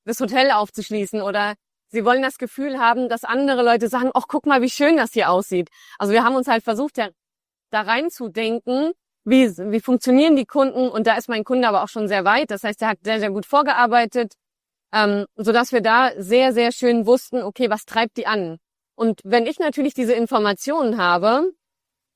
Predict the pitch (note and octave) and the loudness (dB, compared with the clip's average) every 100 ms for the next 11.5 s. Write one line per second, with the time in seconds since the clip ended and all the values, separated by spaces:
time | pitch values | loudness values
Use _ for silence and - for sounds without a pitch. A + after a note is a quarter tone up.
0 | _ _ _ _ _ _ _ _ A#3 A3+ | _ _ _ _ _ _ _ _ 0 0
1 | B3 - B3+ - D4 C4+ B3 C#4+ F#4 - | 0 -2 -2 -2 -2 2 2 2 0 -10
2 | _ _ _ _ _ F3+ G3+ E4+ D4+ C#4 | _ _ _ _ _ -4 0 2 2 2
3 | A3+ B3+ - C#4 D4 B3+ B3 - A#3+ B3+ | 0 -2 0 0 0 0 -4 0 0 0
4 | A#3+ A3 A#3+ C4 G#3 G3+ G#3+ G3 F#3+ F#3+ | -2 2 2 2 -2 -4 -4 -2 -2 -6
5 | - F#3+ F#3 G3 F#3 G#3 C#4 - _ - | -4 -6 -4 -4 -2 -2 -4 -8 _ 2
6 | A3 A3+ A#3 A#3 C#4 D#4 C#4+ C4+ C4+ B3+ | 2 2 2 2 2 0 -2 0 0 0
7 | G#3+ - A3 A3+ B3+ G#3+ A#3+ - C4+ B3+ | -4 -2 0 0 0 0 0 -2 -2 -2
8 | A#3 A#3+ B3 A#3+ B3+ C#4+ E4 _ _ _ | 0 0 2 0 0 -2 -4 _ _ _
9 | _ G#3+ A#3+ B3 G3 G#3+ C#4+ C4 G#3+ G#3+ | _ 2 2 2 0 0 2 0 0 2
10 | G#3+ G#3 B3+ B3+ A3 G#3+ F#3+ A#3 C4 A#3 | 0 0 0 2 2 2 2 2 2 0
11 | A3 G#3 D4 F#4+ - | 0 4 4 2 -4